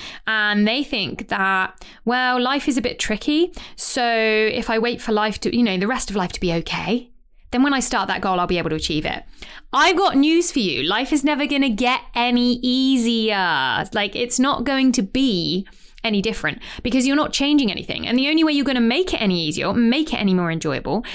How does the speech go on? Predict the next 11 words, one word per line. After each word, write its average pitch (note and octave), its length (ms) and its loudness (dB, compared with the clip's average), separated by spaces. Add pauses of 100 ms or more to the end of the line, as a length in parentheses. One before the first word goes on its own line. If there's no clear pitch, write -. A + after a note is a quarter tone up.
(120)
achieve C#4+ 380 -2
the D#4+ 80 -2
things B3 240 2
that - 80 -6
you F#3+ 100 2
wanna F3 180 0
do, E3 280 -4
like, - 240 -2
change E4+ 420 2
your B3 100 2
circumstances, E4 880 -2